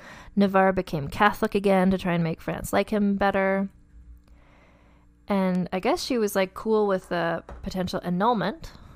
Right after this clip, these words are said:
um, because she knew that to be a good king of France, he needed to have a child. And, like, she clearly,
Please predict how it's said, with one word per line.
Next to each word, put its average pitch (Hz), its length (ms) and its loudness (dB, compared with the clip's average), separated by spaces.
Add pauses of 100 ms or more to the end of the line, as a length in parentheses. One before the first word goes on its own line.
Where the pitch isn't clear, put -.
(360)
um, 165 680 -6 (380)
because 196 280 -2
she 208 160 -4
knew 196 320 2
that 156 340 0
to 185 100 -6
be 175 200 -2
a 156 60 -4
good - 260 -6
king - 160 -12
of - 80 -12
France, 196 340 -2
he 190 80 0
needed 180 180 0
to 175 60 -6
have 170 120 -6
a - 40 -10
child. 190 460 8
And, 160 140 -4
like, 151 160 -4
she 180 120 -2
clearly, 180 680 -2